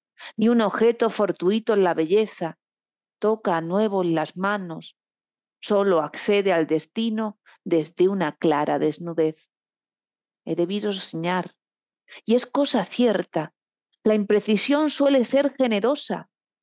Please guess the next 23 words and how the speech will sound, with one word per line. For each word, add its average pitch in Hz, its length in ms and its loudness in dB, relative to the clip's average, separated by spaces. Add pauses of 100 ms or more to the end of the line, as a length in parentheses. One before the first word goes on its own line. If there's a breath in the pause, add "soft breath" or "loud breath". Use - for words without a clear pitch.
(180)
se - 160 -8
parece 262 420 0
en 247 60 2
el 202 140 2
fondo 254 600 -4 (380 soft breath)
a 180 120 2
los 185 160 2
desórdenes 214 720 0
del 180 160 4
alma 214 500 0 (180 soft breath)
y 202 140 0
no 214 140 2
al 247 240 4
negocio 208 560 0
frío 233 500 0
de 165 100 2
la 165 140 2
memoria 185 680 -2 (220 soft breath)
que 175 140 -2
se 170 160 0
preserva 165 720 0
y 170 100 -6
huye. 160 420 -2